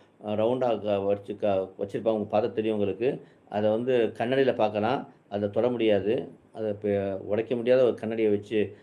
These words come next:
அதை என்ன செஞ்சிருக்காங்க, ரவுண்ட் பண்ணி வச்சிருப்பாங்க. அதுக்கு பின்னாடி தொ-, ரெண்டு ரக்கா தொழுகணும். ஆனா அதுக்கு பின்னாடி தொழுக முடியாது, ஏன்னா கூட்டமா இருக்கிறதுனால. அதுக்கு நேரா பின்னாடி வந்து எங்கே இடம் கிடக்குன்னு செய்யுங்க,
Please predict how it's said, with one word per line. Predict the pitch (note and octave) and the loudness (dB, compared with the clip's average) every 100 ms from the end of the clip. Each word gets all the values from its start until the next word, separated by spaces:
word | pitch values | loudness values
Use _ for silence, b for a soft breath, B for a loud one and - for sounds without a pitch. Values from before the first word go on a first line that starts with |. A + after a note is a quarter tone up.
| B - | B -8
அதை | G#2 A2 | -6 -4
என்ன | |
செஞ்சிருக்காங்க, | A2+ G#2 A2 G2 F#2 - | -4 -2 -2 -2 -6 -2
ரவுண்ட் | A2 A2+ | -2 0
பண்ணி | G#2+ | -4
வச்சிருப்பாங்க. | G2+ G2 G#2 F#2 A#2 C#3+ - b b b _ | -6 -2 -2 0 -2 -2 -8 b b b _
அதுக்கு | - B2+ D#3 D3+ - | 0 2 2 0 0
பின்னாடி | D3+ D#3+ D3+ | 4 4 4
தொ-, | B2+ | 4
ரெண்டு | B2 B2+ | 4 4
ரக்கா | |
தொழுகணும். | C3+ B2+ A2+ A2 G2+ F#2 | 2 2 0 -2 -2 -4
ஆனா | - B2+ D3+ | -6 0 2
அதுக்கு | C3 C3 C3 B2+ C#3+ | 2 0 -2 -2 0
பின்னாடி | D#3 D#3 - | 2 0 0
தொழுக | B2 C3 | 0 2
முடியாது, | B2 A2+ A2+ | 2 2 2
ஏன்னா | A2+ | 0
கூட்டமா | C3 C3 | -2 0
இருக்கிறதுனால. | A#2 G#2+ G#2+ A#2 D3+ B B B | 0 -2 0 0 0 B B B
அதுக்கு | - B2+ B2+ A#2+ | -4 -2 0 0
நேரா | C3 D3 D#3+ F3 E3+ | 2 4 6 6 4
பின்னாடி | - C#3+ D3+ D3 B2+ | 2 0 2 2 2
வந்து | A#2+ C3 C3 | 0 0 0
எங்கே | B2 C#3 | 0 0
இடம் | C3 B2 | 0 0
கிடக்குன்னு | A#2+ C3+ B2+ | -2 -2 -2
செய்யுங்க, | C3 A#2+ G2+ | -4 -4 -6